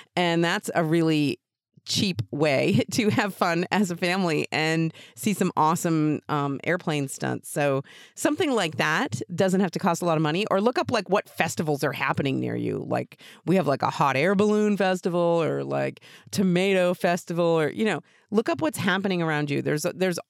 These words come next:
ton of stuff in the summertime. A lot of times too, even, um, or especially if you live in or near the city, there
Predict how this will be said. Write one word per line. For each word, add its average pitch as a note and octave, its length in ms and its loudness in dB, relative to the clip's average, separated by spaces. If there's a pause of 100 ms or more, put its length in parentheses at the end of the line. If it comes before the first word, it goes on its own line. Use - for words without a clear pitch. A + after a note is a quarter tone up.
(160)
ton C4 220 -2
of - 80 -2
stuff - 280 -4
in D#3+ 80 -4
the D#3 60 -4
summertime. F3+ 520 -2 (320)
A - 80 2
lot G3 200 4
of A3+ 80 -2
times A#3 300 -2
too, G#3+ 480 0
even, G3+ 560 0
um, E3 300 0
or E3+ 200 2
especially D#3+ 640 -2
if D3+ 140 -6
you D3+ 100 0
live D#3 280 0
in E3+ 180 2
or E3+ 80 2
near D#3 220 2
the D3 100 -4
city, E3 540 0 (400)
there F#3 360 2